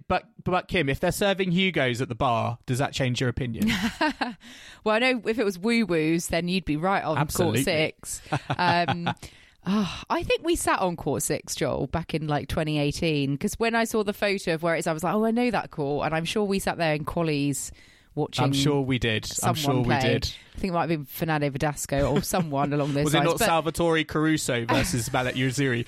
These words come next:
Speaker 1: Because I feel like we would need a bar for that, let's be honest.
Speaker 2: <laughs> I hope Uziri's not listening to this.
Speaker 1: <laughs>
Speaker 2: Uh, I'm sure he isn't. Um, yeah, and also, I mean, I know Australian Open this year,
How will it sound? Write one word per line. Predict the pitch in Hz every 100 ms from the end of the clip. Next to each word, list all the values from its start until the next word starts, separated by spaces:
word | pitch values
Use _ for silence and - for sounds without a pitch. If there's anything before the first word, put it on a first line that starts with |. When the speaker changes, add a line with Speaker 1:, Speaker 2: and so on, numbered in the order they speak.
| -
Speaker 1:
Because | 240 147
I | 147
feel | - 185
like | 175 156
we | 156
would | 143 139
need | 131 127
a | 120
bar | 127 113
for | - 120
that, | 113 113
let's | 120 -
be | 135
honest. | 120 120 120 - -
Speaker 2:
<laughs> |
I | 330 - 370 - 269 - 269 - 254 - - 339 302 - 220
hope | 233 311 254 _
Uziri's | 220 226 220 208 180 185
not | 190 160
listening | 185 - 165 160
to | 156
this. | 156 151 156 -
Speaker 1:
<laughs> | 170
Speaker 2:
Uh, | 165 160 175
I'm | 170
sure | - 147
he | 147 143
isn't. | 156 165 - 240 247 226 -
Um, | 185 185 196 190 - - - -
yeah, | 262 247
and | 254
also, | 285 285 226
I |
mean, | 240 240
I |
know | 240 240 233
Australian | 226 - 226 220
Open | 214 214
this | 214 226
year, | 208 196 190